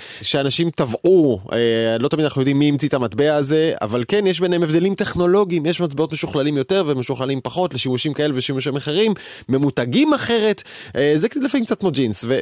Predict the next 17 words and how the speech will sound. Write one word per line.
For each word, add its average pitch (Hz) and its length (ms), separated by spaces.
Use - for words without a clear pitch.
ולכן 147 440
את, 156 140
אה, 143 100
מזכירה, 139 440
יש 147 100
אנשים 143 180
שרוצים 143 340
להשקיע 135 260
במטבע 120 320
ההוא, 143 260
במטבע 113 320
הזה, 147 280
זו 185 220
בורסת 196 340
קריפטו, 180 420
ומיליון 147 680
אנשים, 143 540